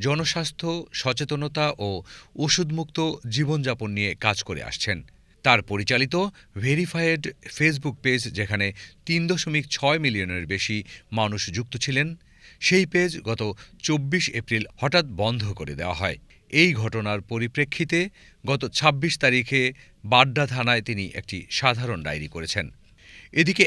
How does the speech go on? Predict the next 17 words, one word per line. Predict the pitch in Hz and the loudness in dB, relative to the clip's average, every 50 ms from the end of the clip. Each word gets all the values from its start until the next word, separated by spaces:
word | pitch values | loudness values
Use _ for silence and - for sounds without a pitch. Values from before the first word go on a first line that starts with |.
| - - | 6 6
একই | 131 160 160 - 196 196 | 4 4 6 4 0 2
নামে | 180 175 160 165 175 175 | 4 4 4 4 4 2
বহু | 147 101 120 143 143 123 165 160 | 2 2 2 0 2 2 -2 -2
ভুয়া | 117 98 107 139 139 | -2 0 2 4 4
পেজ | 135 131 160 160 160 - - - | 4 4 0 0 0 -2 -6 -4
ও | 113 104 | -4 -4
বিজ্ঞাপন | 90 82 123 135 117 151 147 - - 131 | -2 -2 -4 -2 0 0 0 0 -2 -4
চালু | 113 - 87 78 76 71 | -4 -4 -4 -4 -4 -6
রয়েছে, | 76 85 82 - - 110 82 - _ - - _ | -6 -6 -4 -4 -4 -4 -4 -6 _ -20 -18 _
যেগুলো | 101 107 151 156 127 135 127 117 | 0 2 2 4 4 2 -2 0
তার | - 110 101 95 | 0 0 0 0
নাম, | 95 92 101 117 123 139 151 180 180 | 0 2 2 2 2 0 -2 -6 -8
ছবি | - - 117 113 95 123 131 135 | -6 -4 -2 0 0 0 0 0
ব্যবহার | 107 98 92 85 78 82 87 76 | 0 -2 -4 -4 -4 -6 -8 -6
করে | - 95 87 92 90 - - - - _ | -6 -6 -4 -4 -4 -6 -10 -20 -12 _
সাধারণ | - - 139 135 131 123 131 139 123 92 | -2 0 2 2 0 0 0 -2 -2 -2
মানুষকে | 85 82 85 92 - - - - 98 92 | -4 -6 -6 -6 -8 -6 -4 -2 -2 -2